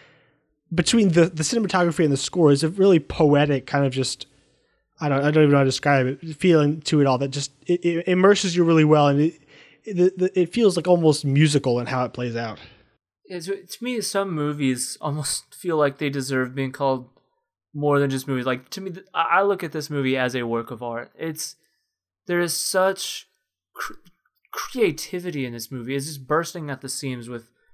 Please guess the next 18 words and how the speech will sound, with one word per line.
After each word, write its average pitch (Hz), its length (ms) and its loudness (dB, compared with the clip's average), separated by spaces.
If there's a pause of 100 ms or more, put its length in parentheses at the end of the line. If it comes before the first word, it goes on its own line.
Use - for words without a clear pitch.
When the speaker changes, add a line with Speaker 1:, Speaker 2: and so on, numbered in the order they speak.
(640)
Speaker 2:
uniqueness 156 1160 -4 (120)
and, 131 640 -8 (1600)
well, 147 100 -8
like 127 140 -6
I 139 80 -4
said, 147 180 -8
creativity 165 460 -4
from, 190 300 -8
just 180 220 -12
from 196 200 -6
the, 151 340 -2 (640)
the 139 100 -6
scenes 185 280 -6
themselves. 165 340 -4
The 139 100 -4
stories 170 640 -2
that 147 140 -4
the, 120 400 -2